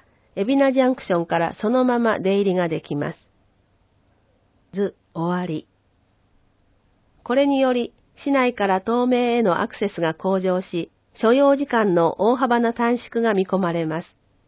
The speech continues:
また、東名を利用する車が海老名インターチェンジと厚木インターチェンジに分散することが予想され、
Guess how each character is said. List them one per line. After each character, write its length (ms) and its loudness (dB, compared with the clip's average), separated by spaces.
ま 120 -2
た、 240 -4
東 180 4
名 260 6
を 120 4
利 120 0
用 180 4
す 120 -2
る 120 -2
車 340 0
が 320 -2
海 200 0
老 20 2
名 180 2
イ 60 2
ン 60 -4
タ 160 0
ー 40 0
チ 140 -2
ェ 60 2
ン 40 -2
ジ 140 -6
と 280 0
厚 200 -2
木 60 2
イ 180 2
ン 80 -2
タ 140 -2
ー 60 -2
チ 120 0
ェ 60 2
ン 40 0
ジ 100 -4
に 160 0
分 220 0
散 240 0
す 100 -4
る 120 0
こ 100 -2
と 100 0
が 120 0
予 180 0
想 220 -2
さ 160 -6
れ、 180 -6